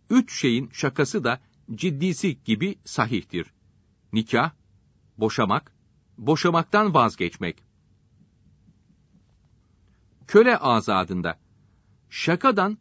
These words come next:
kölesine "Seni azat ettim." diyenin, kölesi azat edilmiş olur. Sözü geçerlidir, niyeti geçersizdir. Adakta.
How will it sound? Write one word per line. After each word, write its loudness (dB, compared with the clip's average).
kölesine 2
"Seni 2
azat 2
ettim." -2
diyenin, -2
kölesi 4
azat 2
edilmiş -2
olur. -4
Sözü 2
geçerlidir, -2
niyeti 0
geçersizdir. -2
Adakta. 2